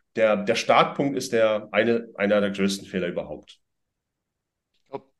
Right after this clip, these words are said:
Speaker 2: da haben wir auch eine Menge jetzt lernen können. Also erstmal, dass man versteht, Change Management setzt nicht dann ein oder sollte nicht dann erst einsetzen, äh, wenn ich merke, oh,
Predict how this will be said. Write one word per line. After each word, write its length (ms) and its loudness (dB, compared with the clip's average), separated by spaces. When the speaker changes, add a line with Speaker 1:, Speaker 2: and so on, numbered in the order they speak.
Speaker 2:
da 120 -6
haben 160 0
wir 120 2
auch 240 -4
eine 300 -2
Menge 380 0
jetzt 400 2
lernen 340 2
können. 240 -6
Also 240 -4
erstmal, 400 -4
dass 200 -6
man 260 4
versteht, 720 -2
Change 420 0
Management 540 0
setzt 360 2
nicht 380 4
dann 320 4
ein 520 4
oder 200 -6
sollte 380 4
nicht 220 0
dann 160 0
erst 320 -2
einsetzen, 800 -2
äh, 160 -2
wenn 160 0
ich 140 -10
merke, 420 -2
oh, 160 -16